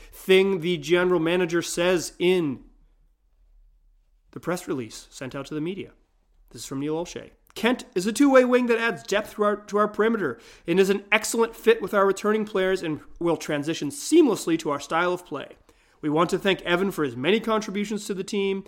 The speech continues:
He was a critical player in our run to the Western Conference Finals, and he will be missed on and off the court. I'll tell you what, Evan Turner will be missed off the court.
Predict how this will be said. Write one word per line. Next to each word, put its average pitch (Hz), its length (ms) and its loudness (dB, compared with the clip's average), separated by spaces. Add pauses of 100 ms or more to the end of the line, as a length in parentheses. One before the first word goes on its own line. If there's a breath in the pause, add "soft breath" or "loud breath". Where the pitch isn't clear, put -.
(240 loud breath)
He - 100 -10
was 117 140 -12
a - 20 -18
critical 208 400 0
player 202 220 0
in 190 80 2
our 160 80 2
run 165 180 0
to 175 80 -10
the 165 80 -2
Western 156 300 -4
Conference 156 260 -6
Finals, 147 400 -6 (220 loud breath)
and 120 100 -12
he 139 60 -6
will 147 100 -2
be 135 140 -4
missed 147 360 -4
on 147 180 -4
and 143 80 -4
off 135 180 -4
the - 80 -14
court. - 340 -14 (260 loud breath)
I'll 156 80 0
tell 190 160 0
you 185 120 6
what, 160 280 0
Evan 170 200 -4
Turner 208 200 -2
will 196 220 4
be 196 100 -4
missed 185 300 -4
off 165 240 -2
the 170 60 -8
court. - 340 -14